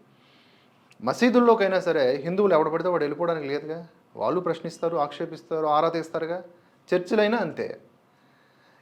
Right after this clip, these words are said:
ఇలా బుర్ర తక్కువ మాటలు, కామెంట్స్ అప్పట్లో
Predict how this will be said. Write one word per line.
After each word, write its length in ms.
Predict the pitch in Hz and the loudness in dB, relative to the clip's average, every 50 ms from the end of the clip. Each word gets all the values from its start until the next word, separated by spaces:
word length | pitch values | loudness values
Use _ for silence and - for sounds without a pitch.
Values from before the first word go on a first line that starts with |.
| - | -4
ఇలా 520 | 151 170 233 254 208 175 180 190 185 - - - - _ _ _ _ _ _ _ - | 4 8 10 10 10 10 8 6 2 -2 -10 -18 -20 _ _ _ _ _ _ _ -4
బుర్ర 160 | 131 156 185 208 | 2 4 4 4
తక్కువ 640 | 208 214 202 208 208 202 190 185 180 175 - - 135 | 4 2 2 4 6 6 8 8 6 6 4 0 -2
మాటలు, 400 | 151 147 151 160 151 160 165 190 | 0 2 2 2 2 2 0 0
కామెంట్స్ 520 | 196 196 185 160 151 160 156 156 - - | 0 0 0 -2 0 0 -2 -4 -2 0
అప్పట్లో 360 | 190 165 - - 147 160 160 | 0 0 0 -2 -4 -6 -6